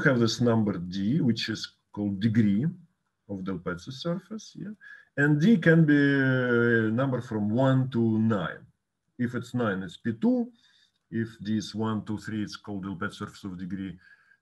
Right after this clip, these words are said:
uh, one, two, three. Uh, if D is three, it's a cubic surface. D is one, it's a sextic and weighted projective space, uh, P one, one, two, three, and so on. Yeah,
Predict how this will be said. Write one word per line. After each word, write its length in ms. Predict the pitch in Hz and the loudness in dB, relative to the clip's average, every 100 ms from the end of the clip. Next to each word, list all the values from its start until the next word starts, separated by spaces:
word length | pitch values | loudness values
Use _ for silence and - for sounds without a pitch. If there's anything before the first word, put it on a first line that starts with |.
| _ | _
uh, 480 | 82 98 98 98 95 | -10 -6 -6 -8 -8
one, 240 | 90 101 101 | -8 -8 -8
two, 120 | 101 | -8
three. 260 | 170 214 | -4 -4
Uh, 420 | 196 147 107 101 95 | -2 -2 -2 -4 -4
if 200 | 110 123 | -2 0
D 100 | 123 | 2
is 80 | 123 | 0
three, 160 | - 120 | 0 -4
it's 120 | - | -4
a 40 | |
cubic 300 | 107 190 165 | -2 4 4
surface. 680 | 160 156 123 120 117 - - 104 | 2 -4 -4 -6 -8 -10 -14 -8
D 160 | 104 | -4
is 180 | 107 - | -4 -4
one, 280 | 110 113 101 | -4 -2 -2
it's 200 | 98 - | -6 -12
a 40 | |
sextic 580 | 101 - 110 - - 82 | -14 -6 -8 -8 -16 -14
and 260 | 95 95 90 | -10 -10 -6
weighted 280 | 98 92 - | -6 -8 -10
projective 420 | 101 92 - - | -10 -10 -10 -18
space, 500 | - 92 85 - - | -14 -12 -12 -16 -12
uh, 360 | 90 85 85 80 - _ | -10 -8 -8 -10 -14 _
P 180 | 110 101 | -8 -6
one, 380 | 92 101 98 90 | -6 -8 -8 -8
one, 280 | 95 90 - | -10 -10 -12
two, 140 | 98 - | -14 -10
three, 300 | 147 185 165 - - - - _ _ | -8 -4 -6 -8 -20 -20 -20 _ _
and 160 | 135 131 | -8 -6
so 200 | 113 101 | -6 -8
on. 180 | - - - - - - | -10 -18 -20 -20 -20 -10
Yeah, 180 | 55 | -10